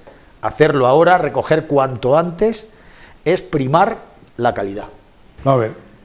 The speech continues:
Speaker 2: yo creo que en cualquier mercado siempre prima la calidad, en cualquier actividad, eh, comercial, el que hay que hacer las cosas bien, hay que tener, hay que dar calidad para que pueda seguir trabajando en el sector.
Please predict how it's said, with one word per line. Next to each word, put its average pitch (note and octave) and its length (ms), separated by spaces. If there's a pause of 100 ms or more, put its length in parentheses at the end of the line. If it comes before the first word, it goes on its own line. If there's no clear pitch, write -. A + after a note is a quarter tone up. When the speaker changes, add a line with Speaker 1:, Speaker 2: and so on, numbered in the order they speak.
(140)
Speaker 2:
yo E3+ 120
creo G#3+ 200
que D#3 140
en C#3 120
cualquier C#3+ 720
mercado D3+ 640 (680)
siempre C3+ 520
prima A2+ 280
la A2 120
calidad, A2 500 (160)
en A#2 160
cualquier B2 400
actividad, A#2 720
eh, A2+ 400
comercial, D3 680 (420)
el A#2+ 320
que B2 260
hay B2+ 140
que D3+ 80
hacer D3 180
las D3+ 140
cosas A2 300
bien, C#3 240
hay A2 100
que C3+ 80
tener, C3+ 280
hay C#3 120
que C#3 100
dar C3+ 200
calidad C#3+ 420 (180)
para A#2+ 220
que A2 240 (480)
pueda C#3 320
seguir B2 340 (220)
trabajando B2 560
en A2+ 80
el A2 100
sector. - 300